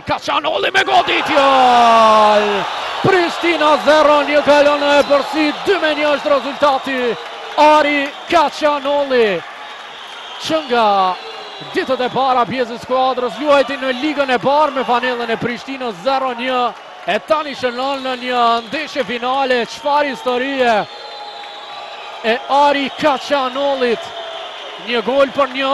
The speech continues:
ëndër, një gol që afron kryeqytetasit drejt tro-, goli i dytë ishte ai për Kaçanollin në ndeshjet finale. Kaçanolli!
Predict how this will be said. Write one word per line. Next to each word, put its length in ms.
ëndër, 400
një 160
gol 320
që 160
afron 480
kryeqytetasit 1040
drejt 320
tro-, 140
goli 240
i 60
dytë 320
ishte 240
ai 340
për 480
Kaçanollin 640
në 140
ndeshjet 320
finale. 400
Kaçanolli! 840